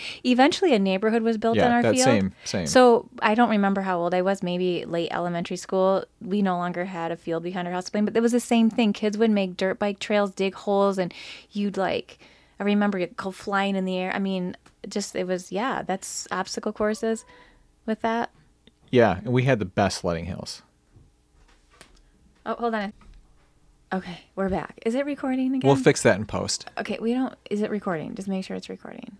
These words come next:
Speaker 2: Yes.
Speaker 1: We don't need to fix it.
Speaker 2: It's
Speaker 1: We're just,
Speaker 2: recording.
Speaker 1: we're just getting a lot of interruptions from kids. That's fine. It's real life.
Speaker 2: Yeah.
Speaker 1: So that is interesting that we both had that thing, and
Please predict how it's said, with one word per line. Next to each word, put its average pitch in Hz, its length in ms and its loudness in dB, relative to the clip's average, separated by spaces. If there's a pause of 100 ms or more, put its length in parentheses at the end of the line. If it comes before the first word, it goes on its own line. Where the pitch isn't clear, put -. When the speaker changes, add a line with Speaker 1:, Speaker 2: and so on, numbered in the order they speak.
(320)
Speaker 2:
Yes. - 260 -8
Speaker 1:
We 220 80 4
don't 240 140 4
need 220 100 2
to 196 60 -6
fix - 240 -12
it. - 80 2
Speaker 2:
It's 202 100 4
Speaker 1:
We're 220 80 4
just, 240 80 2
Speaker 2:
recording. 214 100 4 (120)
Speaker 1:
we're - 20 0
just 285 140 -4
getting 247 200 0
a 214 60 -2
lot 190 160 -2
of 180 80 -4
interruptions 170 480 -8
from 156 120 -10
kids. - 200 -10
That's - 140 -12
fine. - 260 -12
It's - 160 -10
real 175 120 -4
life. - 180 -6 (500)
Speaker 2:
Yeah. 117 100 6
Speaker 1:
So 202 320 6 (280)
that 226 140 4
is 233 200 4
interesting 190 460 0
that 165 200 -2
we 175 200 -2
both 175 160 -2
had 165 160 -2
that 151 180 -4
thing, 170 180 2
and 151 220 -6